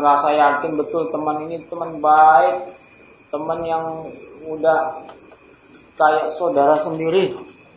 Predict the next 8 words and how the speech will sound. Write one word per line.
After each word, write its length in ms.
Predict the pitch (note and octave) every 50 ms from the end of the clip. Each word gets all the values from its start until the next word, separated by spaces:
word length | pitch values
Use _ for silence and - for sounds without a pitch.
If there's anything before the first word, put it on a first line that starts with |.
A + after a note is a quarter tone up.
| _ _ _ _ _ _ _ _ _ _ _ _ _ - -
Kemudian 800 | B2+ B2+ C3 C3+ C3 C3 C3+ D3 D#3 D#3+ D#3 - - - - -
diceritain 720 | C3 C#3+ C#3+ C3+ - D3 D#3 D#3 D3 - E3+ F#3+ F#3+ F#3 F3+
kepada 380 | E3+ F3 E3+ E3+ E3+ D#3+ D#3+
dia 160 | F3+ G#3 G3+
semua 400 | G3+ - G3 F#3 G3 G#3+ G#3+ G3+
masalah 400 | G3 G3 F3+ E3 F#3 F3 E3+ E3+
hidupmu. 420 | D#3+ E3 D#3+ D#3+ D#3+ C#3+ B2+ - - - _ _ _ _ _ _ _ _ _ _ _ _ _ _ _ _ _ _ _ _ _ _ _ C3
Yang 340 | C#3+ D3 D3+ - - -